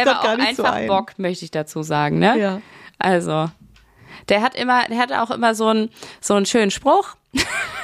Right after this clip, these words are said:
Speaker 1: Der hat immer gesagt, „Wenn der Schwanz erstmal steht, ist mir alles egal.“
Speaker 2: Oh,
Speaker 1: Ja.
Speaker 2: der ist ja sehr qualifiziert, dieser Spruch.
Speaker 1: Ja, wirklich.
Speaker 2: <laughs>
Speaker 1: Und ich fand aber irgendwie, hat es viele Dinge möglich gemacht.
Speaker 2: Ja.
Speaker 1: Also es hat mich um viele Erfahrungen reicher gemacht, ihn auch.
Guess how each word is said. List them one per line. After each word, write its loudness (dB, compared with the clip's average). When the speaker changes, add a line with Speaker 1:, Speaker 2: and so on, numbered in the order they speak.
Speaker 1:
Der 4
hat 0
immer -2
gesagt, -2
„Wenn 2
der 4
Schwanz -2
erstmal -2
steht, -2
ist -6
mir 0
alles -2
egal.“ -4
Speaker 2:
Oh, 2
Speaker 1:
Ja. 2
Speaker 2:
der 2
ist -4
ja 2
sehr 0
qualifiziert, -2
dieser 0
Spruch. 4
Speaker 1:
Ja, 4
wirklich. -2
Speaker 2:
<laughs> -20
Speaker 1:
Und 2
ich -12
fand -2
aber 2
irgendwie, 0
hat -2
es -10
viele -4
Dinge 0
möglich 4
gemacht. -2
Speaker 2:
Ja. -2
Speaker 1:
Also 0
es -4
hat 0
mich 0
um -2
viele 4
Erfahrungen 2
reicher 0
gemacht, 2
ihn 4
auch. 2